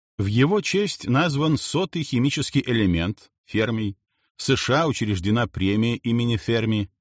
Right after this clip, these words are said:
Его имя присвоено Чикагскому университету ядерных исследований.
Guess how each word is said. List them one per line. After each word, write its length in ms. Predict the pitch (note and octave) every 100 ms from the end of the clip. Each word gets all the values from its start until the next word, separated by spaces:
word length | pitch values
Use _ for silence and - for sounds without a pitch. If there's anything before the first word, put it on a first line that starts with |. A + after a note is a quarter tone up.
| _
Его 320 | G#2+ G2 G2 -
имя 260 | A2 E3+ C#3+
присвоено 680 | G#2 - F#2 A#2 A#2+ A#2 - _ -
Чикагскому 680 | A2+ A2+ D3+ - C#3+ C#3 -
университету 840 | B2 A2 - G2 C#3 D3 C#3+ - _ -
ядерных 680 | F2+ G#2 G#2 F2+ F2+ F2+ -
исследований. 680 | - - B1+ - - F2+